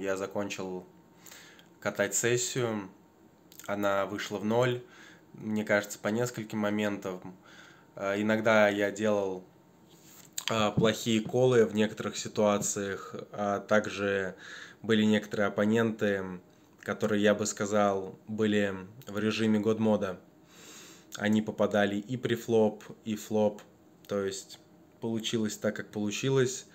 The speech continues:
Хорошо, что не в минус, а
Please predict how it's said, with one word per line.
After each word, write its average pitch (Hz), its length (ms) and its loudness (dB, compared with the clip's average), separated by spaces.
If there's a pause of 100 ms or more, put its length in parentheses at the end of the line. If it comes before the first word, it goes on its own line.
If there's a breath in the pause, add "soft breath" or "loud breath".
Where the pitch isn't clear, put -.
(540 loud breath)
Хорошо, 107 440 2
что 95 580 -6 (180)
не 101 440 -2
в 92 120 -10
минус, 120 520 -2 (460)
а 95 520 -2